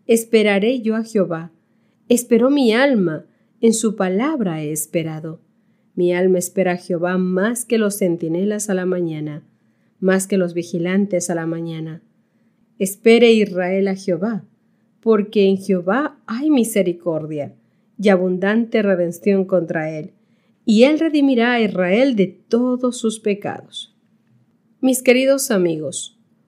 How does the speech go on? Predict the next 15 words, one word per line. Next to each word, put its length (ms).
la 100
gran 220
aflicción 720
del 140
salmista 600
está 300
relacionada 720
con 160
sus 260
propios 480
pecados 640
y 60
los 180
del 160
pueblo. 480